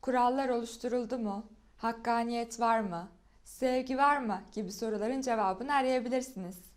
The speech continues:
Bu soruların cevabını belirlerken birbirinizi dikkatle dinlemeniz ve konuşmanın sonunda fikir birliğine vararak ortak değer oluşturmanız etkili olacaktır.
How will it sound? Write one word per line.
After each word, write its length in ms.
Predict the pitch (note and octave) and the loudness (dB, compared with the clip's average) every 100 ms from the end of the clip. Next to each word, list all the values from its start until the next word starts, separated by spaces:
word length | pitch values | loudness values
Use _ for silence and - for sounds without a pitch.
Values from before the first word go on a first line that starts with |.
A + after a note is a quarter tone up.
| - - - - - - - | -20 -20 -20 -20 -20 -12 -2
Bu 80 | G#4 | 0
soruların 520 | G#4 F4 A#3+ A3+ A3+ | 2 2 4 2 0
cevabını 580 | A3+ A3 G#3+ A3 A3+ G#3+ | 0 2 2 2 -2 -2
belirlerken 760 | G#3 G#3+ B3+ C#4+ C#4+ G#3+ G#3 - - _ - | -2 0 2 2 0 -4 -4 -8 -18 _ -2
birbirinizi 600 | A#3+ A3 A#3 A#3+ D4+ A#3 | -2 0 0 0 -4 -4
dikkatle 480 | A#3 B3+ C4 C4+ G#3 | -4 -4 -4 -4 -4
dinlemeniz 680 | G3+ F#3+ F#3 F#3 D#4 - - - - B3 | -6 -6 -6 -8 -8 -12 -20 -20 -4 0
ve 160 | C4 | 0
konuşmanın 540 | B3+ A3 A3 A#3 C4+ D#4+ | 0 -4 -4 -4 -6 -6
sonunda 500 | - G#3+ F#3+ F3+ G#3+ - | -4 -4 -4 -6 -6 -8
fikir 360 | A#3 D4 C4+ | -6 -6 -2
birliğine 460 | B3+ A3+ A#3 A#3 A3+ | -2 0 -2 0 0
vararak 480 | A3+ B3 G3 G3 - - - - | 0 -2 -4 -6 -14 -20 -8 -2
ortak 440 | A#3+ A#3 D4+ D4+ | -2 0 -2 0
değer 200 | B3+ B3+ | 2 2
oluşturmanız 760 | A#3 A3+ - A#3+ A3+ A#3 C#4 - | 0 -4 -6 -4 -2 -4 -4 -2
etkili 400 | G#3 - B3 A3+ | -2 -2 0 2
olacaktır. 720 | G3+ F3+ E3+ F3 F3+ E3+ | 2 0 -4 -4 -8 -8